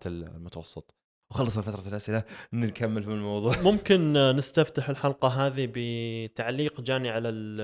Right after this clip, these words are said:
Speaker 2: السناب شات من أحد المتابعين.
Speaker 1: مم.
Speaker 2: آه، ك-، أنا دائمًا عندي مقولة اللي هي الرسالة الأساسية تبعي أصلًا في السوشيال ميديا، إنه لا تحاول تبني حاجة تقعد معاك مدة مؤقتة،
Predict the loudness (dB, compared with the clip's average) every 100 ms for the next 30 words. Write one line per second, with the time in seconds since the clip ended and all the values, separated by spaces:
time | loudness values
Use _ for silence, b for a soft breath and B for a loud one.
0 | -4 -6 -4 -6 -6 -4 -4 -4 -8 -6
1 | -6 -6 -8 -6 -6 -6 -8 -10 _ -4
2 | -2 B B B _ _ -8 -8 -6 -6
3 | -6 -4 -2 2 4 4 2 4 6 6
4 | 6 2 0 -2 -2 0 0 0 -6 -10
5 | _ _ _ -20 -6 -2 0 0 -2 0
6 | 0 2 2 4 4 4 0 -4 0 0
7 | 0 0 0 0 -4 -6 -6 -8 -6 -4
8 | -4 -4 -6 -4 -4 -2 -4 -4 -2 -4
9 | -2 2 4 2 0 -6 -4 -6 -2 0
10 | 0 0 -2 -8 b b b _ _ -2
11 | 0 0 0 0 0 0 -2 -2 -2 -2
12 | -4 -2 -2